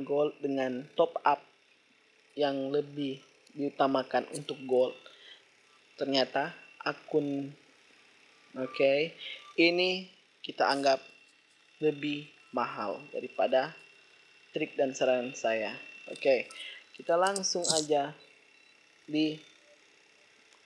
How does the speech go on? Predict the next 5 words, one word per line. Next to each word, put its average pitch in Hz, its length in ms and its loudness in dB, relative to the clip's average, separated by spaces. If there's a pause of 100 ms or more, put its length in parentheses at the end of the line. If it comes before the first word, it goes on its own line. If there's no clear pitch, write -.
(1200)
cash - 720 0 (300)
ama 131 260 0
amunisi, 151 920 -4 (800)
ama 131 160 0
produk, 147 400 2